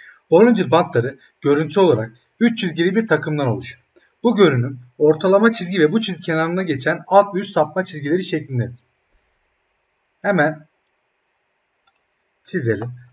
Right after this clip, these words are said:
Bu üst band çizgimiz olsun arkadaşlar. Bu orta band çizgimiz olsun. Bu da alt band çizgimiz olsun arkadaşlar.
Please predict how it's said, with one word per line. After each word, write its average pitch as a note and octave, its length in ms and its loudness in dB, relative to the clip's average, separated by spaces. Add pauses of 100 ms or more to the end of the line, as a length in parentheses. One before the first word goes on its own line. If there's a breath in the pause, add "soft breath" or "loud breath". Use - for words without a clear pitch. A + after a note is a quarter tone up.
Bu G#3 360 -2 (140)
üst G3 300 -8
band E3 220 2
çizgimiz A#2 420 -6
olsun G#2 280 -6
arkadaşlar. G2 800 -16 (1120)
Bu F#3 280 4
orta E3+ 300 4
band B2+ 240 2
çizgimiz A2 460 -8
olsun. D#3 600 -6 (1500)
Bu F#3+ 120 0
da D#3+ 360 6
alt F#3 280 2
band B2 180 0
çizgimiz G#2+ 360 -10
olsun G#2 240 -12
arkadaşlar. F#2+ 480 -20